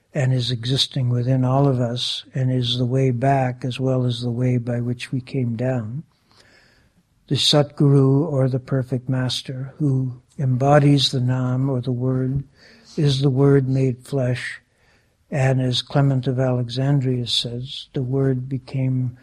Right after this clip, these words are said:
flesh so that man might learn from man how man becomes God." And satsang, which is the disciples'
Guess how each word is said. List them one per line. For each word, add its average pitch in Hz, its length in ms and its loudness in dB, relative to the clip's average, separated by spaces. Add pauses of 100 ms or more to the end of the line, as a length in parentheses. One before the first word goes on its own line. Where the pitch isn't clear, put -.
(200)
flesh 135 500 0
so 131 180 -2
that 131 220 -4
man 131 380 -2
might 127 280 -2
learn 123 320 -2
from 123 320 -6
man 127 400 -2
how 131 220 -6
man 123 360 -2
becomes 117 440 -8
God." 135 560 -4 (800)
And 123 200 -2
satsang, 131 760 2
which 131 260 -2
is 131 260 0
the 135 80 -4
disciples' 135 1040 2